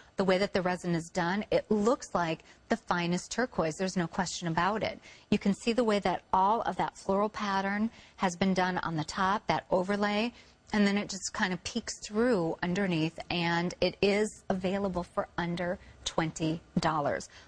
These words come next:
Look at the way that all of that stainless is done. Here again, stainless is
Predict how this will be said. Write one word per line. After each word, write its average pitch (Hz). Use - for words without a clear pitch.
Look 214
at 240
the 226
way 196
that 170
all 170
of 208
that 220
stainless 185
is 226
done. 170
Here 294
again, 285
stainless 214
is 190